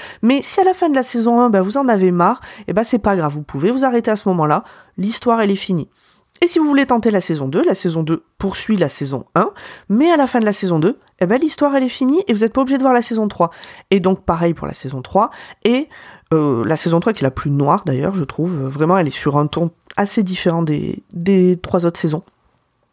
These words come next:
Et puis bon, bah, la saison quatre, euh, c'est la dernière saison, donc forcément, euh, c'est la fin de la fin. Et donc, c-, pour moi, c'est une raison de plus pour tenter le coup.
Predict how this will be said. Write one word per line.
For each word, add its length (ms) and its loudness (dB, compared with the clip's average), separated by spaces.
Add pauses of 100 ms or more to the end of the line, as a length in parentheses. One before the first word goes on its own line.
(480)
Et 80 0
puis 100 0
bon, 120 2
bah, 100 2
la 80 0
saison 240 0
quatre, 340 0
euh, 220 -6 (100)
c'est 180 -8
la 120 -2
dernière 260 -2
saison, 280 -4
donc 180 -8
forcément, 420 -10
euh, 120 -12
c'est 160 -4
la 100 0
fin 120 -2
de 60 0
la 80 -2
fin. 140 -18 (1160)
Et 80 0
donc, 180 0
c-, 200 -10 (100)
pour 120 0
moi, 120 4
c'est 140 0
une 80 4
raison 180 2
de 60 2
plus 180 0
pour 200 -8
tenter 300 0
le 60 2
coup. 280 -2